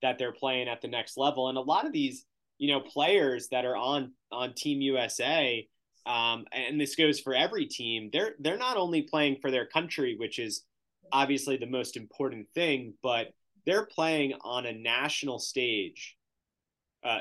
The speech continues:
international stage, a world stage that is going to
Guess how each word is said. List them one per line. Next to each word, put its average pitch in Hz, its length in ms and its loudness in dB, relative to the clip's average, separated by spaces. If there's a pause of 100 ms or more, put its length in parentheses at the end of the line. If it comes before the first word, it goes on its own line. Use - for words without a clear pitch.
international 127 580 4
stage, 104 280 -2
a 110 60 -4
world 147 460 2
stage 107 540 -2
that 117 180 2
is 113 160 -2
going 139 420 -2 (120)
to 120 320 -8